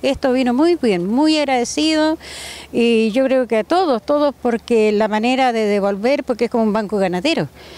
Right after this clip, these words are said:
de devolver el, eh, la recría, eso está bueno, porque de esa manera se nos hace súper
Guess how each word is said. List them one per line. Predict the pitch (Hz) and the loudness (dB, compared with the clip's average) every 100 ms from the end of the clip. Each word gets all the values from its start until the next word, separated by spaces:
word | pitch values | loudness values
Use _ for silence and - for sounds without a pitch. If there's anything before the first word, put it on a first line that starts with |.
| - - - - | -20 -20 -10 -2
de | 202 | 0
devolver | 196 190 185 196 247 | 2 0 -2 0 0
el, | 302 294 277 | 2 0 2
eh, | 262 254 233 226 220 202 - - - | 2 2 0 -2 -2 -4 -8 -18 -6
la | 214 214 | 0 2
recría, | 214 196 262 339 381 415 | 2 0 2 4 4 2
eso | 247 254 | 0 0
está | 247 247 | 0 0
bueno, | 254 415 359 | 0 2 2
porque | 220 208 | 0 0
de | 247 | 0
esa | 269 | 0
manera | 262 254 285 285 | -2 0 0 0
se | 254 | 0
nos | 240 | 0
hace | 277 269 | 0 -2
súper | 262 359 415 403 | 0 2 2 0